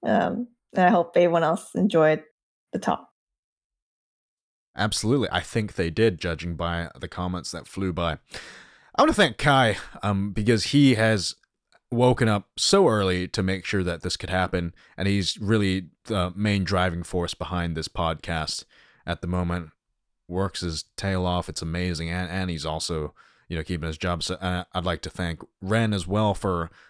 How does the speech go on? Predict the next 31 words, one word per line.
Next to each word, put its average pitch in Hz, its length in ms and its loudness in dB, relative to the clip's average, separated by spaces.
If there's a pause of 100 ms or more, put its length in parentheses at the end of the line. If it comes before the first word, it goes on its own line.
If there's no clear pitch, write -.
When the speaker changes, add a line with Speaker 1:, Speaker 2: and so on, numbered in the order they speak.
(120)
Speaker 2:
helping 98 400 -2
me, 92 300 0
uh, 78 100 -2
structure 95 520 -4
all 92 160 2
this, 85 480 -2 (100)
uh, 78 320 -4 (480)
alongside 90 460 0
them. 98 120 0
Couldn't 87 180 -6
have 73 80 -8
done 80 120 -4
it 85 120 -6
with 80 120 -6
any 95 200 0
of 85 100 -4
those 90 180 -2
two. 92 260 -2 (240)
I'd 151 120 4
like 214 160 6
to 151 80 0
thank 170 360 0
you 151 220 6
guys 131 340 4
for - 140 -4
tuning 135 400 4
in 120 160 4
once 120 320 2
again. 139 460 4 (400)
Um, 95 420 4 (600)
surprise, 175 600 4